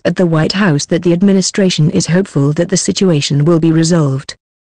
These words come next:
U S Secretary of State John Kerry is in communication with Iranian counterpart Javad Zarif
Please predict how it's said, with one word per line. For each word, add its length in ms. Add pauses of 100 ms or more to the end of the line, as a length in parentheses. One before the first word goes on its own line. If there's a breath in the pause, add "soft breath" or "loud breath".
(140)
U 200
S 240
Secretary 680
of 140
State 340
John 300
Kerry 340
is 220
in 140
communication 840
with 120
Iranian 460
counterpart 640
Javad 380
Zarif 460